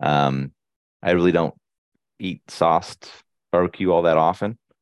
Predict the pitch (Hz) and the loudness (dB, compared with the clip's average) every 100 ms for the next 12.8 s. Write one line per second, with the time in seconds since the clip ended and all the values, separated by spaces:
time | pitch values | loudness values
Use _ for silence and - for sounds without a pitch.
0 | _ - 76 76 73 82 82 85 - 71 | _ -14 -6 -6 -2 0 0 -2 -6 -8
1 | - 85 82 82 69 - 76 76 78 78 | -6 -6 -4 -6 -10 -6 -6 -6 -6 -8
2 | _ _ - 73 _ - 78 76 69 - | _ _ -16 -16 _ -8 -4 -4 -6 -14
3 | _ _ _ - - 69 67 - 82 78 | _ _ _ -16 -10 -10 -10 -10 -8 -6
4 | 80 _ _ _ 78 78 123 - - 76 | -8 _ _ _ 0 0 0 -4 -10 -4
5 | 73 69 69 69 67 - 76 76 73 78 | -4 -4 -6 -6 -6 -4 -2 -2 -4 -4
6 | 69 - 85 90 - _ _ _ _ - | -4 0 0 0 -4 _ _ _ _ -8
7 | 76 73 71 71 - 95 92 71 - - | -4 -2 -4 -6 -4 2 4 2 -4 -10
8 | 78 73 73 73 76 71 69 78 82 104 | -8 -6 -8 -6 -4 -4 -6 -6 -4 -4
9 | - 104 95 82 85 82 - 85 78 76 | -2 0 2 2 0 -2 -8 -6 -4 -6
10 | 71 - - _ _ _ _ _ _ - | -8 -14 -20 _ _ _ _ _ _ -10
11 | 76 73 71 71 69 71 _ _ _ _ | -4 -2 -2 -6 -8 -16 _ _ _ _
12 | _ _ _ _ 82 76 67 67 | _ _ _ _ -8 -6 -6 -10